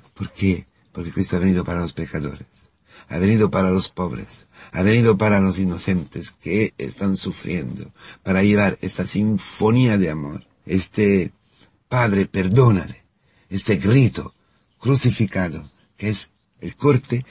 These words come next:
o sea, es, es, es el rámpago, el relámpago que, que deja aparecer en la tierra la gloria del Padre y que constituye la alegría de Cristo. El momento de más sufrimiento de Cristo, allí en la cruz,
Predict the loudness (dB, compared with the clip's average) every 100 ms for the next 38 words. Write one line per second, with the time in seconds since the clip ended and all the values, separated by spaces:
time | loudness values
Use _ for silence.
0 | -16 -2 0 2 2 0 -4 -8 -10 -20
1 | _ _ _ -8 -8 _ _ _ -8 -4
2 | 0 0 2 4 2 0 -2 -4 -2 0
3 | 2 2 2 2 0 0 0 -4 -18 -20
4 | _ -6 0 2 0 -4 _ _ _ -2
5 | 0 2 2 0 2 2 2 2 -2 -4
6 | 0 2 2 2 2 2 -2 -6 _ -16
7 | -8 -4 -2 2 4 4 2 2 2 -2
8 | -6 -20 _ _ -6 -4 -2 -2 0 0
9 | 2 0 0 0 0 -2 -6 -12 -14 -20
10 | _ _ -6 0 2 2 2 0 2 2
11 | 2 0 -4 _ -14 -10 -2 0 2 -2
12 | -8 -18 -20 _ _ -8 -6 -2 -2 -2
13 | -14 -14 -4 0 2 2 -2 -8 -14 -18